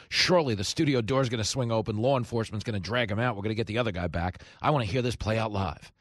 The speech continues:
Okay, that's the appeal of the show. It doesn't sound like I'm the real host. It sounds like I'm a lunatic. And I get it. But if you're listening to me for the first time, hey, hi, hello. You're not my enemy. Okay, you're just another American like me. We play for the same team. We might have different politics, different ideology,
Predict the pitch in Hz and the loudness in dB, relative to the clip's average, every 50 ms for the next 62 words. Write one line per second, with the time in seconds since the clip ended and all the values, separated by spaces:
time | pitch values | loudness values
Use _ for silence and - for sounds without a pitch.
0 | _ _ - 104 - 120 113 104 135 156 - - 156 139 - - 131 135 139 117 | _ _ -8 -4 -4 -2 -2 -2 -2 -4 -4 -4 -4 -4 -4 -4 -4 -4 -4 -4
1 | 87 90 - - 113 95 82 - - 104 101 110 95 - - 101 104 95 90 90 | -4 -4 -6 -4 -4 -4 -6 -6 -6 -6 -6 -6 -6 -6 -6 -6 -6 -6 -6 -6
2 | 85 87 87 82 95 92 82 85 98 95 76 67 - - - 98 95 90 - 85 | -8 -8 -8 -6 -6 -6 -4 -4 -4 -6 -6 -8 -12 -12 -12 -10 -10 -10 -10 -10
3 | 80 76 82 101 117 107 - - - - - _ - - - - - 104 120 139 | -8 -6 -4 -4 -4 -4 -6 -8 -12 -20 -20 _ -20 -20 -16 -10 -6 -4 -4 -2
4 | 127 92 107 123 117 - - - - _ _ _ _ _ _ _ _ _ _ _ | -2 -2 -2 -4 -4 -6 -8 -14 -20 _ _ _ _ _ _ _ _ _ _ _
5 | _ _ _ _ - - 120 131 - 117 131 131 170 151 123 196 185 170 156 151 | _ _ _ _ -6 -2 -2 -2 0 0 0 0 0 0 0 0 0 0 0 0
6 | 151 - - 135 120 - 110 104 98 - - - 117 107 90 - - 104 - _ | 0 -2 -2 -6 -6 -4 -4 -4 -4 -4 -4 -4 -4 -2 -2 -4 -6 -10 -16 _
7 | _ _ _ _ _ _ _ - - 185 180 110 80 - - 147 196 196 107 - | _ _ _ _ _ _ _ -4 -2 0 0 0 -4 -4 -2 0 0 0 0 -4
8 | - - - 170 214 262 247 - - - _ _ _ _ _ - 143 143 143 143 | -8 -6 -4 -2 -2 -2 -2 -4 -8 -14 _ _ _ _ _ -6 -4 -4 -2 -2
9 | 147 156 123 107 113 135 180 - _ _ _ - 101 101 - 120 117 131 120 127 | -2 -2 -2 -2 -2 -4 -6 -10 _ _ _ -8 -8 -4 -2 -2 -2 -2 -4 -6
10 | - - 107 101 117 123 131 131 123 117 117 123 120 - 117 110 110 107 - 101 | -6 -6 -4 -4 -2 -2 -2 -2 -2 -2 -2 -4 -4 -4 -6 -4 -6 -6 -4 -4
11 | 113 143 151 127 - - 123 110 - 98 - - - 117 104 95 90 - - 107 | -4 -2 -2 -4 -4 -4 -6 -6 -6 -8 -6 -4 -4 -4 -4 -4 -6 -6 -4 -4
12 | 139 147 113 98 101 98 92 90 107 107 - 95 92 - - 101 98 110 123 127 | -4 -4 -4 -4 -4 -4 -4 -6 -6 -8 -8 -8 -8 -6 -2 -2 -2 -2 -2 -6
13 | - 139 - - 95 95 - 104 101 101 92 87 90 123 165 175 104 87 - 82 | -8 -10 -10 -10 -10 -8 -6 -6 -6 -4 -2 -2 0 0 0 0 -2 -4 -6 -8
14 | 107 156 | -8 -8